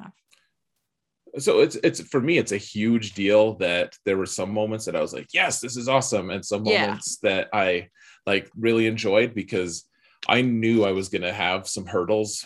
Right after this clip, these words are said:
Speaker 2: mentally trying to get over the continuity issues of the book versus the show. It, it just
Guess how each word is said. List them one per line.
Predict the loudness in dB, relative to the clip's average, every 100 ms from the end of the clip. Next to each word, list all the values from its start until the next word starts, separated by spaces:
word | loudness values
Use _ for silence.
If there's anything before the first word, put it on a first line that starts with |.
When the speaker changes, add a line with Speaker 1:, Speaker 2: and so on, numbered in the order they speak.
| -8
Speaker 2:
mentally | -8 -6 -2 -2
trying | -2 -6 -6 -6 -6
to | -10 -8
get | -4 -4 -4
over | -4 -4 -4 -4 -8 _ _
the | -12
continuity | -6 -4 -4 -6 -6 -4 -4
issues | -6 -6 -6 -8 -8
of | -6 -6 -6 -12
the | -10
book | -6 -6 -6
versus | -10 -8 -10 -12
the | -12
show. | -10 -10 -10 -14 _ -2
It, | 0 2
it | 0
just | -2 -4